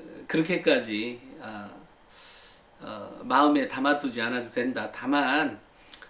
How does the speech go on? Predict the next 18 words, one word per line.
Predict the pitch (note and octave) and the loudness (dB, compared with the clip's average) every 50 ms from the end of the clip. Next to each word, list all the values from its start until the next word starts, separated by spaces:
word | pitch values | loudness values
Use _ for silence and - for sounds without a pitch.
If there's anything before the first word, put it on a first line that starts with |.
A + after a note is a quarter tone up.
| - - | -12 -4
그 | - F#3+ F#3 F#3 | 0 0 0 0
다음 | - C#3 C#3+ E3+ A3 B3 B3+ | 4 6 6 8 10 8 8
시험에서 | A#3 - - G3 F#3+ F3+ F3 D#3+ D3+ C3+ A#2+ A#2+ - D3+ D3+ D3+ - | 8 6 2 4 6 6 6 6 4 2 0 0 -2 -2 -2 -2 0
그때 | - D3+ - - - E3 E3 D#3+ D#3 | -2 -4 -2 2 6 8 8 10 8
나왔던 | C3+ B2+ B2 B2 B2 B2 A#2+ - - D#3 D#3+ E3 F3 D3+ | 8 6 0 0 -2 -2 -4 -4 2 2 2 4 2 0
문제들을, | C3+ C3 C#3+ C3 C#3 C3+ C3 B2+ B2 A2+ - A#2+ A2 B2+ D#3 D#3+ - G#2+ G#2+ - - - - _ - - - - - - - _ - _ - - | 0 0 0 0 0 0 2 0 0 -2 -4 -6 -2 0 2 2 0 -2 -6 -12 -18 -20 -20 _ -20 -20 -20 -20 -20 -20 -20 _ -20 _ -20 -12
어, | - A#2+ A2+ A2 A2 | -8 -6 -6 -6 -6
그때 | - - - - F#3+ F3+ | -6 -4 0 2 2 4
나왔던 | E3+ E3 D3+ D3 C3+ - - D#3 D3 C3+ | 4 4 4 4 4 4 2 2 4 4
문제나 | C3 C3+ C#3 C#3 C#3+ C3+ B2+ A#2 A2 G#2+ A#2 B2+ - - | 4 2 2 4 2 2 2 0 -4 -6 -8 -10 -10 -8
또 | - B2+ B2 B2 A#2+ | -6 -6 -6 -6 -6
그때 | - - - - D#3 D3 C#3 C3+ C3 B2 A#2+ | -8 -8 -4 2 4 4 4 4 2 -2 -4
좀 | - - B2+ A#2 A#2 A2 | -6 -6 -6 -6 -6 -8
부족했던 | - D3 C#3+ D#3 D3+ D#3 C#3+ - - D3+ C3+ B2 | -8 0 0 0 2 2 -2 0 0 0 0 0
부분을 | A#2 A2 A#2+ C3 D#3+ F#3 - - | -2 -4 -2 -2 0 0 -2 2
그 | - D3+ | 4 8
다음 | F3 G3+ A3 A3 G3+ | 8 8 8 8 4
면접에서 | D#3+ C#3+ C3+ C3 D3 D3+ D3+ C3 A#2+ A2+ G#2+ - F2+ F2 F#2 B2+ D#3+ | 4 4 4 4 4 4 4 4 0 -4 -4 -4 -6 -6 -6 -6 -8